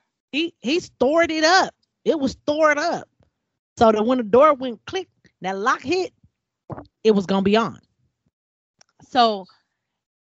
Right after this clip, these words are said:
whenever you decide to use sex as a punishment, you just, you duped him. Like, you did a bait and switch. Like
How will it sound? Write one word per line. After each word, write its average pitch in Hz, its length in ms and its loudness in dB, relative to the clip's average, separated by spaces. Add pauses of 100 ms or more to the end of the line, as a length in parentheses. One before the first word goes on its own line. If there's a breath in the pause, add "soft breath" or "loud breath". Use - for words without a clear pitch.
(140)
whenever 247 540 -4
you 285 280 -2
decide 247 560 -6
to 226 100 -6
use 226 580 -2
sex - 420 -6
as 208 220 -4
a 170 100 -4
punishment, 180 1120 -4 (840)
you 311 160 4
just, 349 280 0 (340)
you 294 180 2
duped 339 380 2
him. 190 380 -2
Like, 208 220 -4
you 359 140 2
did 339 160 0
a 302 60 -2
bait 302 260 0
and 320 100 -4
switch. 330 480 -6
Like 240 360 -2